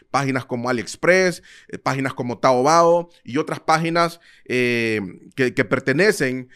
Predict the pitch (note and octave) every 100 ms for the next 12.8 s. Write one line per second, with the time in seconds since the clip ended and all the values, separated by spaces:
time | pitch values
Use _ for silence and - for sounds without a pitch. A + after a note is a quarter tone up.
0 | _ A#2 A#2+ D3 D#3 E3 C#3 D#3 D3 C#3+
1 | D#3 D3 B2+ - D#3+ C#3 D#3 F3 E3+ -
2 | _ _ C3 C#3 C3 - _ - D3+ F#3
3 | G#3 G3+ C#3 C#3+ C#3 F3+ F3 G#3+ G3 -
4 | _ _ C#3 E3+ F3 - A#3+ B3 G#3+ D#3+
5 | C3+ F#3 E3 - C3 C3 C#3+ C#3 D#3 D3+
6 | C3 - - F3+ E3 - G3 G3+ G3+ F#3
7 | D3+ B2 F3 F3+ F3+ E3+ D3+ D3+ D#3 D#3+
8 | C#3 D3+ F3 G3+ F3+ D#3+ D#3+ E3+ E3+ E3+
9 | F3 F3 F3 E3 _ _ - C#3 E3+ F#3
10 | F#3 E3+ D3 E3 E3 E3+ - F3+ F3 F3+
11 | D#3 C#3 C3+ C#3 F3+ F3+ E3+ - F#3+ G3
12 | - - A#2 A2 C#3 A2 -